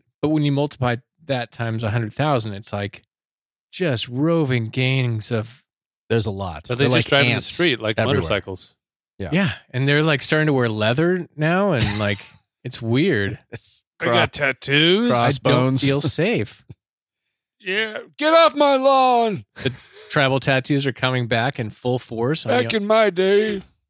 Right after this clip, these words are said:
Speaker 3: we didn't have electric bikes.
Speaker 2: Yeah, I don't give, I don't give a crap if my kids don't wear helmets when they're riding their bikes or skateboarding or whatever. But when I'm, when I'm looking at that picture of my daughter on the back of the e-bike, and I'm
Speaker 1: As
Speaker 2: thinking,
Speaker 1: Jeff at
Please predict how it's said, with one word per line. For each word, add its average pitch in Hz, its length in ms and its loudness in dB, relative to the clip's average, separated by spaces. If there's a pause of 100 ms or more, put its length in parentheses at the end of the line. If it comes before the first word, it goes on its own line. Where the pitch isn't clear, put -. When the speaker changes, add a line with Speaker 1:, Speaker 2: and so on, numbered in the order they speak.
(180)
Speaker 3:
we 196 100 -10
didn't 247 240 -16
have 240 320 0
electric 208 500 -8
bikes. 202 540 -4 (180)
Speaker 2:
Yeah, 110 200 2
I - 20 4
don't 160 160 2
give, 127 220 0
I 123 100 2
don't 147 120 -2
give 107 140 0
a 92 60 -6
crap 92 320 -4
if - 80 -16
my 98 160 -2
kids 95 320 -4
don't 101 180 -2
wear 95 260 -4
helmets 98 380 -8
when 98 120 -6
they're 92 120 -4
riding 92 260 -4
their 92 100 -6
bikes 92 480 -6
or 92 280 -8
skateboarding 95 720 -6
or 95 60 -6
whatever. 98 560 -4 (340)
But 110 220 -2 (140)
when 117 160 -2
I'm, 143 220 0
when 117 300 -6
I'm 165 200 2
looking 147 260 2
at 139 80 -4
that 107 160 -2
picture 139 400 -2
of 151 80 -4
my 117 160 2
daughter 123 480 2
on 151 100 0
the 123 80 2
back 107 340 0
of 127 40 -6
the 120 180 -2
e-bike, 139 520 0 (440)
and 135 80 2
I'm 147 100 4
Speaker 1:
As 113 80 0
Speaker 2:
thinking, 151 280 2
Speaker 1:
Jeff 143 340 2
at 139 320 0